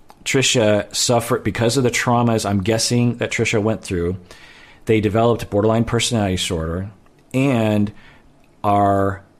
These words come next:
either a part of the personality disorder or because of the traumas,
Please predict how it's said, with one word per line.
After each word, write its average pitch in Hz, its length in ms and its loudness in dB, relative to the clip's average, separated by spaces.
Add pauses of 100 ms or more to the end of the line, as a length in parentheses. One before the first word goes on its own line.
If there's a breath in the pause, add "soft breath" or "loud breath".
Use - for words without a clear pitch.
(120)
either 101 580 2 (120)
a 104 80 -6
part 120 340 0
of 110 60 2
the 110 100 4
personality 104 480 -2
disorder 98 560 0 (160)
or 95 460 -2 (280 loud breath)
because 107 440 0
of 95 80 0
the 90 80 -2
traumas, 113 480 0